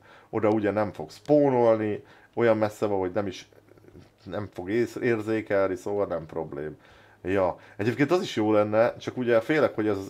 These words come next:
egy, ugye most konkrétan egy sor tartja. Ö, az kevés lenne, az is epic lenne, hogyha ilyen korlát lenne csak körbe. Tudod, az, az kemény lenne nagyon. Így jössz le, érted?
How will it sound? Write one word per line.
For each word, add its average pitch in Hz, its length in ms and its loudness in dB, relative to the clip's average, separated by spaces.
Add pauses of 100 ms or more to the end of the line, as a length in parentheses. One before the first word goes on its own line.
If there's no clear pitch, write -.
egy, 104 380 -2
ugye 110 180 -2
most 110 220 -4
konkrétan 117 400 -2 (100)
egy 110 220 0
sor 90 300 -8
tartja. 80 460 -4 (500)
Ö, 104 520 6
az - 140 -10
kevés 104 360 2
lenne, 113 400 0
az 147 120 2
is - 360 -6
epic 104 300 -4
lenne, 104 240 0
hogyha 104 260 -2
ilyen 104 180 0
korlát 87 480 -4
lenne 85 220 -8
csak - 240 -14
körbe. 85 480 -4 (460)
Tudod, 98 400 -4 (340)
az, 92 140 -8
az 90 260 -4
kemény 87 340 -4
lenne 85 240 -8
nagyon. 85 340 -8 (160)
Így 90 60 -12
jössz 104 240 -2
le, 95 160 2
érted? 95 420 -2